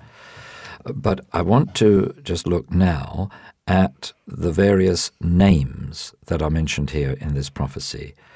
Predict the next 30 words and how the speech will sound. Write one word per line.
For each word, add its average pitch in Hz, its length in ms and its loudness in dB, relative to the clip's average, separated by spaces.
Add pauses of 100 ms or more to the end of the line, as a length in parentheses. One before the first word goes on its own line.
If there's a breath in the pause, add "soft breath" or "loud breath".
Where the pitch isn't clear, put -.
(240 loud breath)
"And - 180 -8
he 104 160 4
will 90 120 4
be 82 120 0
called 82 380 -2
Wonderful 85 460 2
Counselor, 80 600 -4
Mighty 80 480 0
God, 78 460 -4 (180)
Everlasting 85 680 -4
Father, 76 540 -6 (320 soft breath)
Prince 76 340 -4
of - 180 -10
Peace." - 520 -14 (1000 loud breath)
Let's 135 220 2
take - 420 0
the 71 200 -6
first - 420 0
of 71 120 -8
these, 87 440 -14 (520 loud breath)
Wonderful 92 720 2 (340)
Counselor. - 600 -4 (1040 loud breath)
Uh, 85 240 -2
the 92 140 -2
two 113 240 4
words 90 380 4
actually - 440 -4
really 78 260 0
belong 73 380 0
together. 73 480 -4